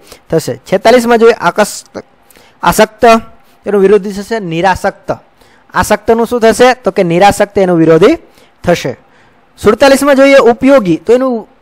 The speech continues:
વિરોધી થશે નિરોપયોગી. ફરીથી ઉપયોગીનું વિરોધી શું થશે? તો કે નિરુપયોગી એનું વિરોધી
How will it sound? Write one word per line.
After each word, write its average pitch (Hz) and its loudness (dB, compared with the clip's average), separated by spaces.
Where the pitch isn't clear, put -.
વિરોધી 208 0
થશે 220 0
નિરોપયોગી. 180 -2
ફરીથી 220 -2
ઉપયોગીનું 214 -4
વિરોધી 208 0
શું 254 -12
થશે? 220 -4
તો 320 -14
કે 190 -8
નિરુપયોગી 196 -6
એનું 160 -6
વિરોધી 139 -2